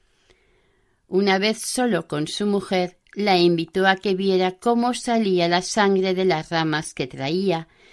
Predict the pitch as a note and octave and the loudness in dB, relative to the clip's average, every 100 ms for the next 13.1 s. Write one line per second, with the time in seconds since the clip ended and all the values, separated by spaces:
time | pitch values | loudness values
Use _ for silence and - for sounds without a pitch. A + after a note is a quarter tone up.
0 | - - _ _ B3+ A#3+ G#3+ G#3 F#3+ - | -20 -20 _ _ 4 4 4 2 0 -2
1 | - E3 - A#3+ B3 C#4 A3 F3+ F3+ - | -2 -4 -2 -2 0 2 2 2 0 -2
2 | - E3 G3 A#3+ B3 A#3 F3 D3+ D3+ C#3+ | -2 0 0 0 -2 -2 0 0 -2 -4
3 | D3+ C#3 C3+ E3+ A3+ F3 E3 _ _ _ | -6 -6 -4 -2 0 -2 -6 _ _ _
4 | - E3 - A#3 G#3+ G3+ G3 G3 - G#3+ | -4 -4 -2 -2 0 0 -2 -6 -4 -2
5 | G#3+ - - A#3+ A#3 - D#3 _ _ _ | -2 -6 -2 -2 -2 -8 -12 _ _ _
6 | _ _ _ _ _ _ _ _ _ - | _ _ _ _ _ _ _ _ _ 2
7 | A#3 A#3 A#3+ B3 E4 - _ - G#3+ - | 2 4 0 2 -2 -4 _ -6 -4 0
8 | G#3+ F3+ E3+ - D3 C#3+ F3+ F#3+ A#3+ B3 | 0 0 -2 -4 -6 -2 -4 -2 -2 -2
9 | C4+ _ - E3+ F3 B3+ C#4 - - F3+ | -4 _ -2 0 2 0 -2 -6 -2 0
10 | A#3 C4+ - F#3 G3 A#3 G3+ F3 E3 E3 | 0 -2 -2 0 0 0 0 0 0 0
11 | G3 G#3+ D#3 G3 F#3 G3+ G#3+ G#3 G3+ E3+ | -2 -4 -4 -4 -4 -4 -4 -4 -2 0
12 | E3 D3+ D3 D3 - E3+ C#3+ C#3+ C#3 C#3 | -2 -4 -4 -4 -2 -2 -2 -4 -8 -16
13 | - | -18